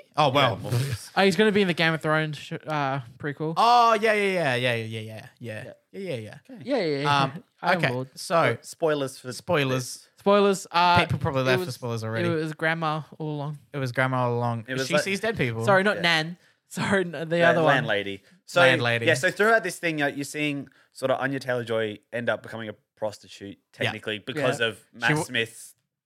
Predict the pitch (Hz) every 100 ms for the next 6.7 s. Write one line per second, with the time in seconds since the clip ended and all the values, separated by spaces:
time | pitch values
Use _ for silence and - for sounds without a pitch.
0 | - 165 120 202 - 180 170 180 185 -
1 | - 190 185 190 160 131 135 156 156 104
2 | 135 147 147 147 147 147 170 185 196 175
3 | 156 151 139 139 139 120 139 139 131 123
4 | 120 117 110 110 107 110 110 110 107 113
5 | 107 110 110 117 110 110 - 117 113 -
6 | 104 101 - 120 120 117